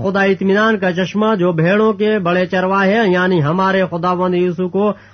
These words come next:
ابدی عہد کے خون کے باعث مردوں میں سے زندہ کر کے اٹھا لایا، تم کو ہر نیک بات میں کامل کرے، تاکہ تم اس کی مرضی پوری کرو اور جو کچھ اس کے نزدیک پسندیدہ ہے،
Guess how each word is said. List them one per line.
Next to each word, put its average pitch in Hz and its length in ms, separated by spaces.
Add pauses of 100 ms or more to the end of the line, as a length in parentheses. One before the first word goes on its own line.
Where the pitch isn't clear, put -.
ابدی 185 420
عہد 202 260
کے 208 120
خون 190 340
کے 175 160
باعث 208 440
مردوں 185 380
میں 190 260
سے 185 100
زندہ 196 440
کر 220 140
کے 214 260 (280)
اٹھا 170 300
لایا، 202 340 (640)
تم 190 180
کو 180 140
ہر 160 240
نیک 185 360
بات 208 320
میں 220 160
کامل 185 420 (300)
کرے، 196 340 (340)
تاکہ 208 400 (100)
تم 190 240
اس 180 180
کی 185 140
مرضی 202 400
پوری 208 320
کرو 220 360 (280)
اور 202 260
جو 185 260
کچھ 170 280
اس 160 120
کے 185 120
نزدیک 185 440
پسندیدہ 190 680
ہے، 220 240